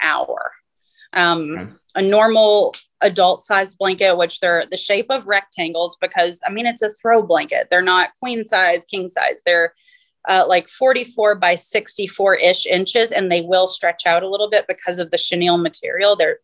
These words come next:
Speaker 1: super plush, super stretchy, not super stretchy, but they stretch out a little bit. So when you open it up originally, it will be bigger once it kind of relaxes. Um, and, and I'll make, uh,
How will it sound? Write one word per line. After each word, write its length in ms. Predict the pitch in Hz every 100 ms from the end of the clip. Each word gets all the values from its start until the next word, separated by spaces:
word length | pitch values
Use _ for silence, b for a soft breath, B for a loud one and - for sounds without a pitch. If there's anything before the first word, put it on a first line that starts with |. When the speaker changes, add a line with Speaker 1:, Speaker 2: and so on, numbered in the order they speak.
| _
Speaker 1:
super 500 | - - 262 269 247
plush, 400 | 247 - 170 170
super 300 | - 214 214
stretchy, 640 | 202 - 160 - 160 156 B B -
not 140 | 254
super 240 | - 156 139
stretchy, 400 | - 151 - 160
but 240 | 156 165 -
they 100 | 170
stretch 380 | - 240 247
out 160 | 196 196
a 60 | 185
little 240 | 160 190
bit. 180 | 214 -
So 220 | - 175
when 140 | 175 196
you 120 | 208
open 240 | 208 208 208
it 60 |
up 140 | 202 190
originally, 580 | 175 175 220 233 277 - _ _
it 180 | 196 185
will 220 | 190 214
be 180 | 180 202
bigger 580 | 165 185 175 202 254 320 _ _ _
once 260 | 202 190 -
it 120 | -
kind 180 | 226 185
of 100 | 170
relaxes. 800 | 165 156 156 - - 277 285 B B B B -
Um, 560 | 190 180 165 151 160 - _ _ _ _ _ _ _ _
and, 100 | 220 226
and 140 | 240
I'll 260 | 233 277 247
make, 360 | 208 254 240 _ _ _
uh, 540 | 202 196 175 165 160